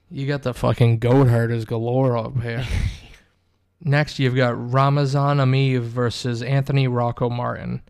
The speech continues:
I think I'm gonna go with Ameev just because he's Russian.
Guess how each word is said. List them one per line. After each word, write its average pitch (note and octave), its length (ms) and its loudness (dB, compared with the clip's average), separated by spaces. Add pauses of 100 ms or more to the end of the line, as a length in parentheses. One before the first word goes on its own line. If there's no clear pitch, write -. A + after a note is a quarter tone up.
(460)
I B2 160 -4
think D3 260 -2
I'm D#3 140 -2
gonna C#3+ 160 4
go C#3 180 6
with C#3 120 4
Ameev C3+ 360 2
just C3+ 240 -4
because B2+ 300 -2
he's B2 160 -6
Russian. B2+ 500 -4